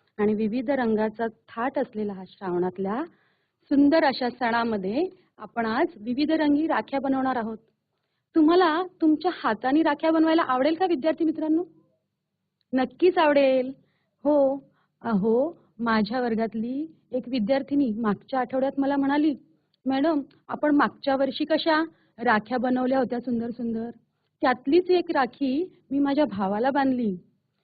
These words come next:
त्याला ती खूप आवडली बरं का. मॅडम, आपण यावर्षी पण बनवायच्या का अशा राख्या?" मी तिला हो म्हटलं, कारण माझ्याही मनात तोच विचार चालू होता. आणि मग मी लगेचच मुलांना सूचना दिली, "बाळांनो,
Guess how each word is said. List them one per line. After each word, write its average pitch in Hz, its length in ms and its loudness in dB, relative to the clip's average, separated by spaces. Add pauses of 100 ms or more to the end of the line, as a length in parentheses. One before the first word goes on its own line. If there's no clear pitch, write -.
(140)
त्याला 269 180 -2
ती 285 180 -2
खूप 269 260 -4
आवडली 277 300 2
बरं 302 160 0
का. 339 140 -6 (840)
मॅडम, 311 300 4 (300)
आपण - 220 2
यावर्षी 302 440 2
पण 349 160 2
बनवायच्या 294 460 2
का 381 100 2
अशा 320 220 2
राख्या?" 254 480 -2 (800)
मी 233 100 -2
तिला 247 260 0
हो 233 180 0
म्हटलं, 269 440 2
कारण 240 300 -8
माझ्याही 214 420 2
मनात 247 260 -4 (180)
तोच 269 240 2
विचार 262 320 -6
चालू 254 300 0
होता. 254 480 -4 (640)
आणि 226 220 0
मग 254 320 0 (340)
मी 254 160 -2
लगेचच 254 440 0
मुलांना 254 360 0
सूचना 277 360 -2
दिली, 269 320 -2 (280)
"बाळांनो, 220 640 0